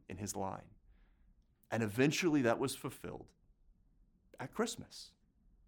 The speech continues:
when Jesus was born to the line of David, the line of Jesse, the line of Obed, the line of Ruth and Boaz. See, this family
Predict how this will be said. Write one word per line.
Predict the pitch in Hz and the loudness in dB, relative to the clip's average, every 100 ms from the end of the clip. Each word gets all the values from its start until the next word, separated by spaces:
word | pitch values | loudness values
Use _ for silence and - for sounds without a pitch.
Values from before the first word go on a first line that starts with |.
| - - _ _ | -20 -20 _ _
when | 113 104 | 0 0
Jesus | 104 151 151 95 92 - - | 0 -2 -2 -4 -6 -8 -8
was | 113 107 | -4 -4
born | 98 117 104 95 90 - _ _ | -2 0 2 0 -4 -10 _ _
to | - | -8
the | 85 | -4
line | 90 104 104 98 98 101 _ _ _ | 0 2 2 2 -2 -6 _ _ _
of | 87 - | -6 4
David, | 143 113 - - _ - _ _ - - - | 4 4 -4 -20 _ -20 _ _ -20 -20 -6
the | 101 | 0
line | 110 110 | 4 4
of | 101 | 2
Jesse, | 139 139 - 92 - - - | 4 4 2 -4 -10 -20 -6
the | 104 | -2
line | 101 101 | 0 0
of | 101 | 4
Obed, | 131 131 117 107 95 - _ - _ _ _ _ - | 6 8 6 4 0 -14 _ -20 _ _ _ _ -8
the | 104 | -2
line | 107 107 101 95 87 | 2 2 2 0 -4
of | 87 | -6
Ruth | 98 101 98 - - - _ _ _ - | -2 -2 -4 -12 -20 -20 _ _ _ -18
and | 85 78 | -14 -10
Boaz. | - - - - - - - _ _ _ _ _ _ _ | -10 -10 -16 -16 -16 -16 -20 _ _ _ _ _ _ _
See, | - 123 | 0 4
this | 160 - | 6 4
family | 151 127 - | 2 2 0